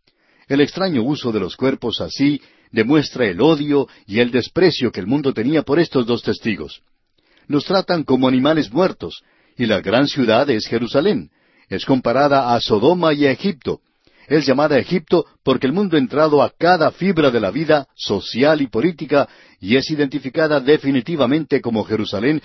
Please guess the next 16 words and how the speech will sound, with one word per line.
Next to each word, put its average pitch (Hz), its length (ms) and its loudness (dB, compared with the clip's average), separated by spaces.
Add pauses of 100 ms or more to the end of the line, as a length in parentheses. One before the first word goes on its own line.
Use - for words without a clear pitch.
(120)
por 117 180 -2
lo 110 120 0
que 101 100 -4
dice 127 240 -2
la 92 100 -2
parte 120 300 -4
final 131 380 -2
de 101 100 0
este 98 220 -4
versículo, 101 580 -6 (600)
"donde 117 480 0
también 110 600 0
nuestro 135 380 0
Señor 107 400 -2
fue 170 240 0
crucificado". 98 760 -6